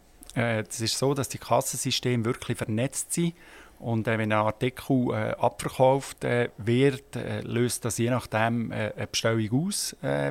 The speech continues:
bei uns. Äh, die Bestellungen werden natürlich gebündelt und nachher eben von unserem System nachher zu einem möglichst,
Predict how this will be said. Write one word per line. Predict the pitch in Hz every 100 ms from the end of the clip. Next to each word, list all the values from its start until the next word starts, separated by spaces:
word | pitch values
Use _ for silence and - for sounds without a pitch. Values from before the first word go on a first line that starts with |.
| -
bei | 139
uns. | 143 160 160 - - - - -
Äh, | 107 110
die | -
Bestellungen | - 120 127 117
werden | 113 107 110
natürlich | 104 - 110 107
gebündelt | - 117 123 147 151 147 - -
und | 127 110
nachher | 110 110 110 113 107 - - -
eben | - 120
von | - 113
unserem | 131 123 117 117
System | - 113 - 110 117 123
nachher | 117 113 113
zu | - 107
einem | 107 110
möglichst, | 123 127 - -